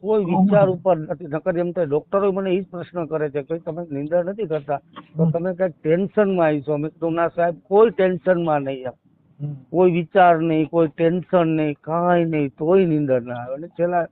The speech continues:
Speaker 1: આજે દસ વર્ષથી હું એકલો ક્યાંય જઈ નથી શકતો, ક્યાંય એકલો.
Speaker 2: કેમ?
Speaker 1: જવા જાઉં ને, બસ શું ખબર હવે આવી તકલીફ કરી ગઈ છે, ક્યાંય નો એકલો જઈ શકું.
Speaker 2: એ તમને
Speaker 1: હારે લેવા જ
Speaker 2: છે ને ભાઈ,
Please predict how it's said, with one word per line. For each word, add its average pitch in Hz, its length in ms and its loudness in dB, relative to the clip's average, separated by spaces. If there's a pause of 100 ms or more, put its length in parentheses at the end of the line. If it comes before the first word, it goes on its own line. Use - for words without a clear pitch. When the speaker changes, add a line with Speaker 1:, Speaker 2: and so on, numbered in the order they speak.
(380)
Speaker 1:
આજે 160 180 -6
દસ 165 220 2 (100)
વર્ષથી 185 320 -4
હું 185 180 -4
એકલો 175 300 -4
ક્યાંય 160 220 -4
જઈ 143 240 -2
નથી 123 260 -6
શકતો, 117 220 -12 (120)
ક્યાંય 147 220 -2
એકલો. 117 360 -10 (320)
Speaker 2:
કેમ? 190 160 2
Speaker 1:
જવા 160 160 0
જાઉં 165 340 -2
ને, 156 60 -8 (260)
બસ 160 140 -2 (140)
શું 196 220 -6
ખબર 156 340 0
હવે 147 140 0
આવી 143 160 -2
તકલીફ 139 420 -8
કરી 135 260 -6
ગઈ 123 120 -4
છે, - 220 -20
ક્યાંય 175 180 0
નો 160 160 -2
એકલો 143 260 -6
જઈ 123 160 -8
શકું. 113 220 -12 (720)
Speaker 2:
એ 165 60 -4
તમને 202 200 -2
Speaker 1:
હારે - 180 2
લેવા 160 300 4
જ 240 40 0 (400)
Speaker 2:
છે 214 80 -2
ને 214 100 -2
ભાઈ, 180 240 0